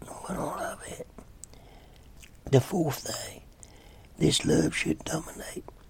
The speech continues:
and transform our lives. A, we should give God first place. God wants first place in your life. If you give him first place, I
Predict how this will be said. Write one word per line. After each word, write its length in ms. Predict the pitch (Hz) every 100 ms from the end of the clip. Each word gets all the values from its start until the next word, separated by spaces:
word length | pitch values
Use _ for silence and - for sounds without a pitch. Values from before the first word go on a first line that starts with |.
| -
and 100 | -
transform 720 | - - 170 - - - -
our 220 | - - - -
lives. 460 | - - - - - - - - - - - - - - -
A, 280 | 160 131 - - -
we 80 | 165
should 300 | - 156 139
give 240 | 156 156
God 280 | - - -
first 360 | - - - -
place. 420 | - - - - - - - - - - - - -
God 200 | 156 -
wants 200 | - -
first 340 | - - -
place 280 | - - -
in 140 | -
your 120 | - -
life. 400 | - - - - - - - - - -
If 60 | 147
you 160 | 143
give 220 | 143 139
him 200 | 147 175
first 320 | 175 190 185 -
place, 380 | 190 185 -
I 100 | -